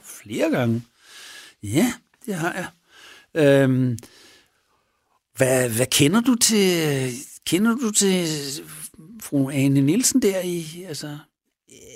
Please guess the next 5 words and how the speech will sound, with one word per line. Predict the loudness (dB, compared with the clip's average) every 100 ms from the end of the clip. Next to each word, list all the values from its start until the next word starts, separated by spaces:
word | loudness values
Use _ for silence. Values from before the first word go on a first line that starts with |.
| -14
"Ja, | -6 -2 0 0 0 -2
det, | -6 -10 -10 -8 -6 -6 -6 -8
jo, | -6 -2 2 2 2 -2
jeg | -2 -2
har, | -2 -4 -6 -8 -12